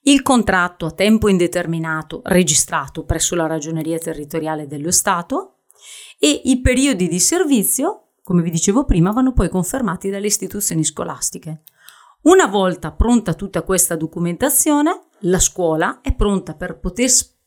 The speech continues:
elaborare il decreto di ricostruzione di carriera, dove,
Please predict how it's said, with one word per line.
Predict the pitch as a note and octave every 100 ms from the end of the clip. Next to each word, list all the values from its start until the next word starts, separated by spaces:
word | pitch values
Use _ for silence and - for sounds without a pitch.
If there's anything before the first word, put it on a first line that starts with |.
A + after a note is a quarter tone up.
| _
elaborare | C#4+ D4 G#3+ E3+ E3 D#3 D3+ D3 -
il | G3 F#3+
decreto | D#3+ F#3+ F#3 - C#4 C#4 F3+
di | D#3
ricostruzione | E3 D#3+ F3 - E3 - F#3+ E3
di | D3+
carriera, | D#3+ D3+ D#3 D3+ A3+ F#4 _ _ _
dove, | _ F3 A3+ G3 D3 D3+